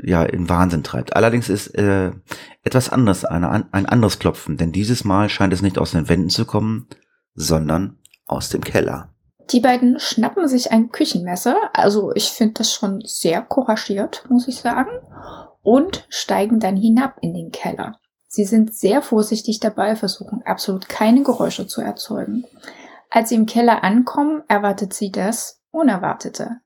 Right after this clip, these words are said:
Speaker 2: An der Wand steht in roten Buchstaben, eventuell Blut, geschrieben: "Ich bin in deinem Zimmer,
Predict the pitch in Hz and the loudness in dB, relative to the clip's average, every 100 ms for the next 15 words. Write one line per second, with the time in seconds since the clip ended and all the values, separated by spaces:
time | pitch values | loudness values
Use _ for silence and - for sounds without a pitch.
0 | _ - 220 285 233 190 202 226 - 180 | _ 2 4 4 4 2 0 -4 -4 -4
1 | - 190 190 208 269 320 226 214 - 208 | -2 -4 -2 0 2 2 0 0 0 0
2 | 185 190 190 220 - _ _ _ _ _ | 2 0 -2 -2 -8 _ _ _ _ _
3 | - 143 160 175 254 262 247 190 185 190 | -14 -6 -4 -2 0 0 0 -4 -4 -6
4 | - _ _ - - _ _ _ - 208 | -12 _ _ -20 -20 _ _ _ 0 0
5 | - 196 190 185 196 - _ _ _ _ | 0 -2 0 0 -2 -8 _ _ _ _
6 | _ _ _ _ - 214 202 226 294 262 | _ _ _ _ -8 -4 2 4 4 4
7 | 254 247 196 180 180 214 | 2 0 -4 -6 -8 -10